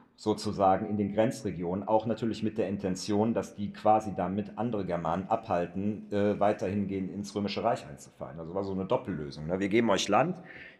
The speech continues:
wir lassen euch in Ruhe, aber dafür sorgt ihr auch bitte, dass ihr das Land hält in irgendeiner Form, ne? So,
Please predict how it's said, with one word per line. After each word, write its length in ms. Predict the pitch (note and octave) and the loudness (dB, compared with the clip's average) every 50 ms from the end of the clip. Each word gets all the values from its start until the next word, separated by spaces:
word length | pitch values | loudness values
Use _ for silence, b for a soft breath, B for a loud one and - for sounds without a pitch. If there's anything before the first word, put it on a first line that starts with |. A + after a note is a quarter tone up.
| B - _ | B -14 _
wir 120 | - G#2+ | 2 6
lassen 280 | A2 A#2 A#2 - - B2+ | 6 6 6 4 2 4
euch 180 | A2+ G#2+ G2 G2 | 4 4 4 4
in 80 | G#2 | 0
Ruhe, 380 | G2 F2+ G#2 C3+ D#3+ E3 - G#2+ | 0 4 6 8 8 8 8 6
aber 160 | G2 G2+ G2+ | 4 4 6
dafür 240 | G#2 G#2+ - B2 A2+ | 6 4 4 2 0
sorgt 240 | G#2+ A#2 A2 - G2+ | 2 2 0 0 2
ihr 120 | G2+ G#2 | 2 2
auch 80 | G#2 - | 2 2
bitte, 220 | - - - A#2 | 0 -2 0 2
dass 160 | G2 G2 - | 2 2 2
ihr 60 | F2+ | 4
das 160 | F#2 G2 F#2+ - | 2 2 4 4
Land 240 | G2+ F#2+ F#2 - | 2 2 2 4
hält 280 | G2+ F#2 D#2+ D2 - - - - | 2 2 2 2 -4 -8 -16 -12
in 60 | D2+ D#2+ | -10 -8
irgendeiner 360 | D2 C#2 D2 C2+ C#2 C2+ C2 | -8 -8 -8 -10 -10 -12 -12
Form, 280 | - - - - - - - | -12 -12 -12 -12 -12 -12 -8
ne? 160 | G2 G2+ A#2 - B B B B B B B | -6 -6 -6 -6 B B B B B B B
So, 260 | - F2 E2 - | -10 -10 -10 -10